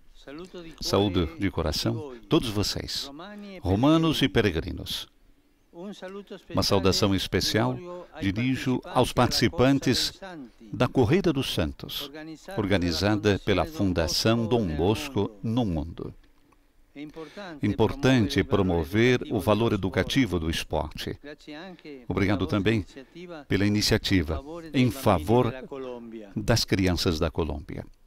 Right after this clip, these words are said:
Speaker 1: Domani pomeriggio
Speaker 2: Amanhã à tarde,
Speaker 1: mi recherò al
Speaker 2: vou
Speaker 1: cimitero
Speaker 2: ao
Speaker 1: militare
Speaker 2: cemitério
Speaker 1: francese
Speaker 2: militar
Speaker 1: di Roma.
Speaker 2: francês de Roma.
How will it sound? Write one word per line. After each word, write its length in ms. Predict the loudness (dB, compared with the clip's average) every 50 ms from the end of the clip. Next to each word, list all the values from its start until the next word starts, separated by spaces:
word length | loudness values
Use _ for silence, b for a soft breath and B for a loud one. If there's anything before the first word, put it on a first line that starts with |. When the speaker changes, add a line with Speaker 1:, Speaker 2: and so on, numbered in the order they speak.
| _ _ _ _ _ _ _
Speaker 1:
Domani 380 | -18 -16 -14 -14 -14 -14 -14 -14
pomeriggio 340 | -14 -14 -14 -8 -4 -2
Speaker 2:
Amanhã 300 | 0 2 2 4 4 2
à 20 | 2
tarde, 500 | 4 4 4 4 4 2 2 0 0 -2 -2 _ _ _ _ _ _ _ _ _ _ _ _
Speaker 1:
mi 200 | -14 -12 -12 -12
recherò 600 | -12 -14 -16 -16 -16 -14 -14 -12 -12 -12 -14 -14
al 60 | -16 -12 _
Speaker 2:
vou 340 | -2 2 4 4 4 4 2
Speaker 1:
cimitero 460 | 0 -6 -10 -12 -12 -14 -8 0 2
Speaker 2:
ao 60 | 2 2
Speaker 1:
militare 140 | 2 2 4
Speaker 2:
cemitério 680 | 6 6 6 6 6 6 6 6 6 6 6 4 4
Speaker 1:
francese 100 | 6 4
Speaker 2:
militar 380 | 4 2 2 2 4 4 4 4
Speaker 1:
di 40 | 4
Roma. 40 | 2
Speaker 2:
francês 520 | 4 4 4 4 4 6 6 6 6 4
de 80 | 4 2
Roma. 380 | 4 4 4 2 2 -2 -6